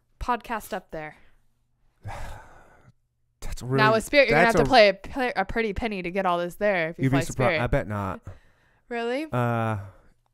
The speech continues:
Speaker 2: I can pa-, I've, I've taken this studio on the road one time. There was a, a video game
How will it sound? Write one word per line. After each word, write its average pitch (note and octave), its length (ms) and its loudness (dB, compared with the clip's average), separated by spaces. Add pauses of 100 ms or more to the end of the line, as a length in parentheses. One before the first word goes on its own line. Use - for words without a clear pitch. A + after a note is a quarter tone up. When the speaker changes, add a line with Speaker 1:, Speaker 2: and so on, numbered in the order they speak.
(460)
Speaker 2:
I D3+ 120 2
can D#3 180 -4
pa-, - 160 0
I've, C#3+ 220 -2 (120)
I've B2 260 -4
taken C3+ 320 -4
this A#2 160 -8
studio G#2+ 760 -4 (340)
on G#2+ 180 -6
the G#2 80 -6
road G2+ 300 -4
one A2+ 200 -8
time. A#2+ 380 -8 (160)
There G#2+ 100 -8
was G#2+ 140 -8
a, F#2 320 -8 (680)
a A2+ 80 -8
video G#2+ 340 -2
game A2+ 560 -6